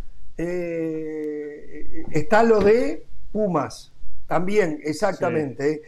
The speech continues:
Speaker 1: Tenemos... Digo, esto es más por morbo a, a esta altura que por otra cosa, ¿eh? Tenemos, eh, una vez más le pregunto a la producción, la nota de Moisés Llorens con, eh, Karim Benzema, si no la tenemos, bueno,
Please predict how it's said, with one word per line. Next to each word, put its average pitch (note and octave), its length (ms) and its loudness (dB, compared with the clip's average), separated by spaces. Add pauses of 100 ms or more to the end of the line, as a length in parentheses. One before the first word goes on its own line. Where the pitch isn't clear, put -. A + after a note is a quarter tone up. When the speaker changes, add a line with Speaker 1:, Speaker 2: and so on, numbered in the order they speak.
(300)
Speaker 1:
Tenemos... C4 580 0 (260)
Digo, G#3+ 380 -4
esto B3+ 240 -4
es G3+ 80 0
más G#3+ 240 -2
por F3+ 300 -2
morbo F#3+ 500 -4
a, E3+ 240 -6
a C#3+ 120 -8
esta D#3 200 -6
altura F3 400 -2
que D3+ 140 -6
por D3 180 -4
otra C#3+ 280 -10
cosa, C3+ 420 -14
¿eh? C3+ 60 -20 (380)
Tenemos, A#3 760 0 (580)
eh, C3 840 -8
una D#3+ 200 -2
vez D#3 100 0
más D#3 140 0
le D#3 80 0
pregunto D3 380 -2
a - 20 -2
la C3+ 120 -4
producción, D#3 600 -8 (320)
la D3 200 4
nota E3+ 340 0
de C#3+ 80 4
Moisés C3+ 480 -2
Llorens D3+ 460 2
con, C#3+ 560 -4 (100)
eh, A#2+ 560 -10 (160)
Karim D#3+ 300 0
Benzema, E3 500 0
si F3+ 100 -12
no G3+ 100 -6
la F3+ 140 2
tenemos, D#3 400 0
bueno, C#3 240 -2